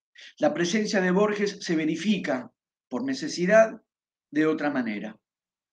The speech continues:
Es abril y hace casi dos años que nuestro escritor inmortal se ha muerto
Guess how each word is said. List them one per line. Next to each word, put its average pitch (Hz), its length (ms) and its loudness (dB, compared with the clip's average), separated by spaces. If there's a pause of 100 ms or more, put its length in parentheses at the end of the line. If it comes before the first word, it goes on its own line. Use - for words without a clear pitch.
(580)
Es 190 160 2
abril 208 600 2 (320)
y 285 100 2
hace 185 240 4
casi 190 280 -2
dos 226 420 0
años 180 600 0 (280)
que 156 120 -2
nuestro 156 560 -4
escritor 160 840 0
inmortal 156 920 0 (760)
se 156 260 0
ha 156 60 4
muerto 135 680 -2